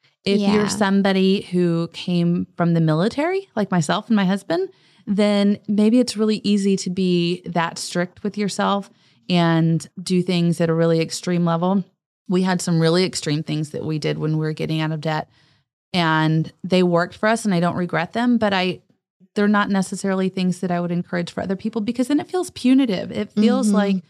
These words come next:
Speaker 1: you're working hard, you're getting up and you're sacrificing so much every day to earn a living, to take care of, care of yourself and your family, and you don't really have a whole lot to show for it because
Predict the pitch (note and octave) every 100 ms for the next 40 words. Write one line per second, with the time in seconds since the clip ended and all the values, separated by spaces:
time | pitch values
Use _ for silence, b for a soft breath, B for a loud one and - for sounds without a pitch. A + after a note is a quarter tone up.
0 | b b b G#3 G#3 G#3 G#3+ G#3+ C4 G#3
1 | F3+ G#3+ G3 F3 E3+ F3+ F3+ F3+ G3 G3
2 | F#3 F3 E3+ F3 G#3 F#3+ F3 E3 F3 -
3 | G3 A#3 A#3 F#3 E3+ E3+ E3+ E3 E3 b
4 | b - - G3 G#3+ G#3+ G3 F#3 F#3 F3+
5 | F3+ E3 G3+ G3 A3 - G3+ G3 F#3+ F3
6 | F3 F3+ F#3 E3+ F3 F3 F3+ F#3 F3 b
7 | b - G3 G3+ G3+ G3+ G3 G3 F#3 E3
8 | F3+ F3 E3+ F3+ F3 D#3+ D#3+ D#3+ - -
9 | _ - F3 - E3+ E3+ D#3 C#3+ - E3+
10 | F3 - E3